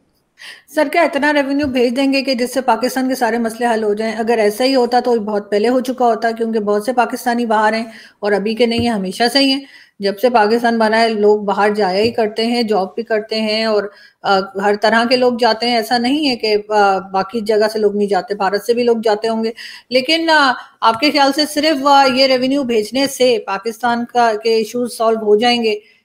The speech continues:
कि यहाँ पे जो कर्जा चढ़ा हुआ है, जो जुलाई में भी इनको एक किस्त देनी है वो है, उसके अलावा जो मजीद चीजें चलाने के लिए इनके पास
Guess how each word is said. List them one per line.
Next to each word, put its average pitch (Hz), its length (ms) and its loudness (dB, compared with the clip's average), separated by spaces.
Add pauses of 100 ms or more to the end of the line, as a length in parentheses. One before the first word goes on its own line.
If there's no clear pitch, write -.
(140)
कि 220 60 0
यहाँ 220 380 2
पे 226 160 0
जो 226 120 0
कर्जा 220 360 0
चढ़ा 220 360 2
हुआ 220 120 2
है, 214 80 2
जो 208 120 2
जुलाई 202 360 2
में 220 340 -2
भी 226 240 -4
इनको 220 280 -4
एक 214 140 -2 (220)
किस्त 220 240 -6
देनी 214 280 2
है 208 240 -6 (360)
वो 233 180 4
है, 226 300 2
उसके 214 220 -2
अलावा 214 420 2
जो 233 180 0
मजीद 220 480 -4
चीजें 233 280 -4
चलाने 220 400 -2
के 226 100 -6
लिए 226 120 -2
इनके 220 200 -2
पास 214 280 2